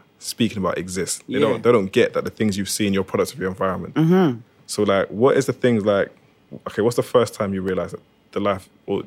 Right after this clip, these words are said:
Speaker 1: that you're living isn't normal? Like,
Speaker 2: I wouldn't say I'm living. I just knew, like, what I'm around is scary. I think, like, the first person, the first death I saw was probably, like, how old was, um, Terms?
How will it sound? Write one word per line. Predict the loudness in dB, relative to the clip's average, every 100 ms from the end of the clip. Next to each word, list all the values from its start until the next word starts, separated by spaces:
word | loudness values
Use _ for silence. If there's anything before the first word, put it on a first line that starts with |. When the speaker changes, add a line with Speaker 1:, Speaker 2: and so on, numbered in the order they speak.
| -8
Speaker 1:
that | -4
you're | -2 0
living | 0 -2
isn't | -6 -6
normal? | -6 -6 -10 -10
Like, | -10 -10 _ _ _ _ 2
Speaker 2:
I | 4
wouldn't | 6 4
say | 2
I'm | 2 4 6
living. | 6 6
I | 4
just | 4 2
knew, | 4 6 6
like, | 6 6
what | 4 6
I'm | 4
around | 4 6 6 4 2
is | 0
scary. | -2 2 4 4 4 0 -4 -8 -4
I | 0
think, | 0
like, | 2 4
the | 2
first | 2 0 2
person, | 4 4 4 2 0
the |
first | 0 0 0 -2
death | 2 2 2
I | -2
saw | 2 4 4
was | 2 0
probably, | -2 0 0
like, | 0 -2 -8 _ _ _ _ _ _ _ _
how | -8 -4 -4
old | -6
was, | -10 -10 -16 -10
um, | -6 -6 -8 -6
Terms? | -4 -4 -6